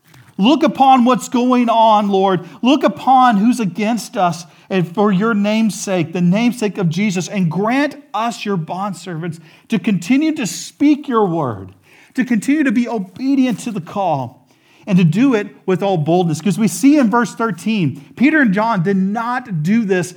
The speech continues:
meek and mild. They did not do this. They did not speak the name of Jesus just under their own power. They did it in boldness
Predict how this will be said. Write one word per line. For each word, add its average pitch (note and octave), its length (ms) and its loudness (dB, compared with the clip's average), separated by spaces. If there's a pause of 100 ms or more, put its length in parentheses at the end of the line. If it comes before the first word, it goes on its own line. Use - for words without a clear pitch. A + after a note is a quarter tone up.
(160)
meek F3 300 2
and G#3 120 -4
mild. G3+ 320 -4
They G3 100 0
did A3 180 -2
not A#3 420 -4
do B3 260 0
this. F3+ 380 -2 (720)
They E3+ 60 0
did A3 100 0
not B3+ 220 -2
speak C4 500 0
the B3 80 -4
name G#3+ 220 -2
of F#3 100 2
Jesus F#3+ 480 -2
just F3 260 -4 (240)
under A3+ 260 2
their G3 200 4
own G3+ 160 2
power. A3 320 -8
They F3+ 140 -4
did A3 360 -8
it C4+ 140 -10
in F#3+ 400 -6
boldness G3 920 -8